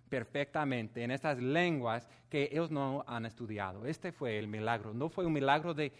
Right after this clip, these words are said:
escuchar, fue un milagro de hablar lenguas que no conocieron. Y su pregunta, ¿cómo puede ser? Versículo nueve hasta once. ¿De dónde vinieron estas multitudes?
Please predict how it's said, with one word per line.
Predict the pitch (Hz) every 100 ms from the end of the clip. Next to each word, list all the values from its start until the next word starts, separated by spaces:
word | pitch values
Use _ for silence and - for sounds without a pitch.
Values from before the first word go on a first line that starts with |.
| -
escuchar, | 160 - 185 262 269 120 131 - -
fue | 170
un | 175
milagro | 170 165 165 180 190
de | 170 156 143 - - _ - _
hablar | - 135 175 220 104 110 - - -
lenguas | 123 143 135 117
que | -
no | 123 120
conocieron. | 120 120 - - 131 120 107 - - - - - _ _ _ - - - - - - -
Y | 143 147 151 - -
su | - 156
pregunta, | 160 151 185 147
¿cómo | 165 185
puede | 190 190 190
ser? | 190 226 107 - - - - - - - _ -
Versículo | 175 165 202 208
nueve | 156 151 139
hasta | 135 117 127
once. | 127 160 - 165 - - - -
¿De | 147
dónde | 147 196 202
vinieron | 151 156 156 160 170 165
estas | 143 175 147
multitudes? | 139 135 143 170 180 247 -